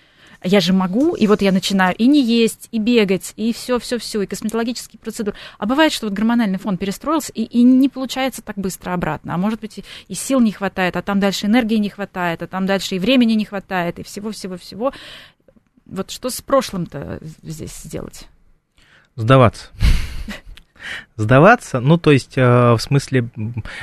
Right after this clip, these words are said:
Speaker 2: сдаваться, м, понимая, да, что не обязательно, э, вернее, скорее всего, обязательно, да, прошлое в-, в-, туда
Speaker 1: Выиграет.
Speaker 2: вернуться, да,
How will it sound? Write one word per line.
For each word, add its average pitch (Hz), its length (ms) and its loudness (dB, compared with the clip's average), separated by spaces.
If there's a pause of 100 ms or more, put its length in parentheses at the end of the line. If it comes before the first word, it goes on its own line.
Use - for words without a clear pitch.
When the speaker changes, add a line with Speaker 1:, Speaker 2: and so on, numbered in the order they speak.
(100)
Speaker 2:
сдаваться, 131 840 4 (140)
м, 113 880 -6
понимая, 135 720 8
да, 127 260 4
что - 260 -2
не 120 120 4
обязательно, 117 920 4 (460)
э, 104 460 0
вернее, 131 540 6
скорее 120 360 4
всего, 110 240 2
обязательно, 117 720 4
да, 120 280 0 (360)
прошлое 120 580 2
в-, 101 60 -4
в-, 82 1200 -14
туда 113 220 2
Speaker 1:
Выиграет. 214 260 8
Speaker 2:
вернуться, 131 380 4
да, 104 320 2